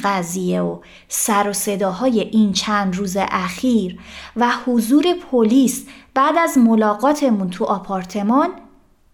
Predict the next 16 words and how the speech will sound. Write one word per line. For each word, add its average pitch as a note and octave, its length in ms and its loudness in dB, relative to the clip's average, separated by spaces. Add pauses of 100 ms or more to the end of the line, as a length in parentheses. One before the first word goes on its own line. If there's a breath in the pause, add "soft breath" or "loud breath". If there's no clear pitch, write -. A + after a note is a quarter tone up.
(160)
بیشتر G3+ 600 0
توجه F#3+ 680 -2
ساکنین F#3 640 -2
رو F#3 80 -6
جلب F#3 440 -6
می‌کنه. - 460 -10 (1500)
تا G#3 140 -4
اینکه D4 540 -2 (560 loud breath)
امشب G#3+ 720 -2 (480 loud breath)
دوباره A3 520 4
خانم G#3+ 300 0
مرتضوی F#3+ 680 -2
در A3 240 0
خونه G3+ 320 -4
رو F#3 120 -4
زد F3+ 300 -8